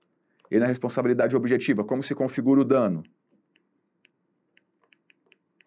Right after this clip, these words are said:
Conduta, como se configura a responsabilidade, né? Conduta, dano e nexo causal. Beleza.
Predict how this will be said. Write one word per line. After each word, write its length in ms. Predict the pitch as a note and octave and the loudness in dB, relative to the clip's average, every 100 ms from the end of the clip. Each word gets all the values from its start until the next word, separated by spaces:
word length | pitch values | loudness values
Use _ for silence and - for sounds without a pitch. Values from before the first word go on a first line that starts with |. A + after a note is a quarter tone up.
| _ | _
Conduta, 680 | - F#2 E2 D2 D#2+ - C3 | -8 -8 -6 -8 -8 -4 -4
como 180 | C3 A#2 | -4 -6
se 80 | - | -6
configura 340 | A#2+ A#2 A#2 | -4 0 0
a 20 | |
responsabilidade, 880 | G#2+ G#2 G2+ - G2 G2 E2+ D#2 D#2+ | 0 -6 -8 -2 0 0 0 -2 -2
né? 240 | A2 G3 G#3+ _ _ _ _ | -2 -2 -4 _ _ _ _
Conduta, 580 | - G#2+ F2 A2 - - | -2 -2 0 0 0 -2
dano 400 | E2+ G2+ C#3 G#3 A3 - _ _ - | 0 0 2 0 -2 -8 _ _ -2
e 80 | |
nexo 400 | E3+ D3+ D3+ - | 0 0 -2 -6
causal. 520 | D3 E3 F3 B2 D2+ - _ _ - | -2 -2 0 -2 -4 -10 _ _ -2
Beleza. 480 | G#2 A3 A2 D#2+ | 2 2 2 -2